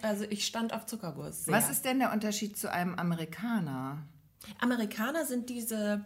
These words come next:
Speaker 1: das ist so ein, ist das so ein Hefeteig oder sowas? So ein, so ein, so ein Gebäck, äh, was kuchenmäßiger ist.
Speaker 2: Ja.
Speaker 1: Ähm, und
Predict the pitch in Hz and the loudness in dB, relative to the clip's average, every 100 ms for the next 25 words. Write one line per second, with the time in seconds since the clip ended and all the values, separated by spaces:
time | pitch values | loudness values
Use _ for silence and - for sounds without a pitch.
0 | - - 202 208 - 226 202 190 185 180 | -8 -4 0 2 2 2 2 0 -4 -8
1 | - - 202 226 - 196 196 233 247 311 | -14 -14 -8 -6 -4 -4 -4 -6 -6 -8
2 | - 277 285 285 269 269 269 262 220 220 | -8 -6 -6 -4 -4 -2 -2 0 0 0
3 | 214 202 - - 214 214 202 214 247 247 | 0 0 -4 -10 -2 0 0 0 -2 -4
4 | - - 202 196 190 196 196 - - 339 | -10 -4 -2 -2 -4 -6 -2 -2 -2 -4
5 | 302 226 202 202 196 180 214 294 - - | 0 0 0 0 -2 -4 -2 -4 -6 -12
6 | - - - - - 180 180 165 226 226 | -18 -20 -20 -20 -8 -2 0 2 4 4
7 | 226 220 214 220 214 | 4 2 0 0 0